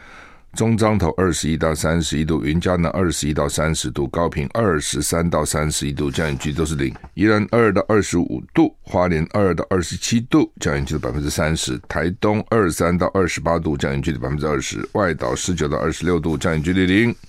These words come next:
台股现在上涨七七，七七点哈，昼暖夜凉。现在情况是白天温暖，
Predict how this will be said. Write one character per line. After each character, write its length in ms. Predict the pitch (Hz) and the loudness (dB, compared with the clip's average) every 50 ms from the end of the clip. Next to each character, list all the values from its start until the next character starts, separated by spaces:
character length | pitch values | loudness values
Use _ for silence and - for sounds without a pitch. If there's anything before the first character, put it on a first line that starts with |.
| - - - | -20 -18 -12
台 180 | - - 85 | -6 -4 -4
股 160 | 80 69 71 71 | -2 -2 -2 -2
现 180 | 71 82 76 | -2 -2 -2
在 60 | 73 | 0
上 140 | - 85 80 | 0 0 0
涨 180 | 73 62 60 - | 0 0 -2 -4
七 180 | - - 101 | -2 -2 -2
七， 280 | 92 - - 107 104 - - - | -2 0 0 0 0 -2 -4 -6
七 160 | - - 95 | -4 -4 -2
七 220 | 92 - - 98 82 | -2 -2 -2 -2 -2
点 180 | - - - - | -2 -4 -6 -4
哈， 220 | - 73 71 69 - - - - | -4 -2 -4 -4 -6 -10 -6 0
昼 220 | - 139 113 101 | 2 4 4 4
暖 240 | 87 78 67 67 78 | 4 2 2 2 2
夜 160 | 107 113 92 | 4 4 2
凉。 260 | 73 65 58 58 69 95 | 2 0 -4 -6 -6 -6
现 160 | - - 95 87 | -4 -2 0 0
在 100 | 87 78 - | 0 -2 -2
情 140 | - 73 71 | -4 -4 -2
况 220 | 80 92 80 76 | 0 0 0 0
是 200 | 69 - 73 69 - - - - - - - - - | 0 -2 -2 -4 -4 -8 -12 -14 -14 -14 -14 -12 -4
白 160 | - 98 98 | -2 0 2
天 260 | 95 117 120 117 113 - - - | 2 2 2 2 2 -2 -2 0
温 140 | 101 104 101 | 2 4 4
暖， 220 | 95 80 65 - | 4 2 0 -2